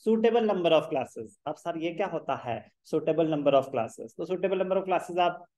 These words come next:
मतलब five, six, कुछ आपकी मर्जी है, ठीक है ना, वो आपकी मर्जी है। तो class width कैसे, suitable number of classes,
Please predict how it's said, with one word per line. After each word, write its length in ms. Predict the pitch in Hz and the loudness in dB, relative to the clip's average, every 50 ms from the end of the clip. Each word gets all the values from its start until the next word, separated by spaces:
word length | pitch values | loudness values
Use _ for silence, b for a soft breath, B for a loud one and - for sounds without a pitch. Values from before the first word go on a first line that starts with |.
| _ _ - - | _ _ -12 -12
मतलब 440 | 151 151 147 143 143 143 143 - - 160 | -6 0 2 2 2 2 -2 -4 0 2
five, 260 | 147 147 147 147 143 147 | 2 2 2 0 -2 -6
six, 240 | - - 156 143 151 151 - | -4 -2 -2 -2 -2 -6 -4
कुछ 220 | - 185 175 170 185 | -2 -2 -2 -2 0
आपकी 280 | 170 165 170 - - | 2 2 2 2 0
मर्जी 280 | 214 240 220 220 233 220 | 0 2 2 4 4 4
है, 180 | 185 175 123 110 - - _ _ _ _ _ _ - | 6 4 4 2 0 -12 _ _ _ _ _ _ -6
ठीक 120 | 156 143 | 0 2
है 60 | 156 170 | 2 4
ना, 160 | 208 226 175 - - - - _ _ - - | 4 2 0 0 -4 -10 -16 _ _ 0 2
वो 60 | 190 | 4
आपकी 280 | 202 185 180 - 220 220 | 4 4 2 0 -2 0
मर्जी 340 | 220 220 208 185 196 196 | 2 2 0 2 2 2
है। 160 | 180 151 120 - - - _ _ _ _ _ _ _ _ _ _ - | 4 2 2 0 -6 -16 _ _ _ _ _ _ _ _ _ _ -12
तो 60 | 170 | -10
class 380 | 165 175 180 170 175 170 175 - 151 | -6 -4 -2 -2 -2 -2 -4 -4 -4
width 220 | 170 175 170 175 180 | -4 -4 -4 -2 -4
कैसे, 300 | 175 165 170 175 165 170 _ _ _ _ _ _ - | -4 -2 -2 -2 -4 -4 _ _ _ _ _ _ -2
suitable 440 | 196 208 202 226 226 233 226 220 220 | -2 2 2 4 4 4 4 2 2
number 200 | 208 208 214 214 | 4 6 6 6
of 160 | 208 208 214 | 6 4 4
classes, 520 | 208 175 160 147 - - 123 107 - - | 2 2 2 2 0 -6 -8 -8 -8 -14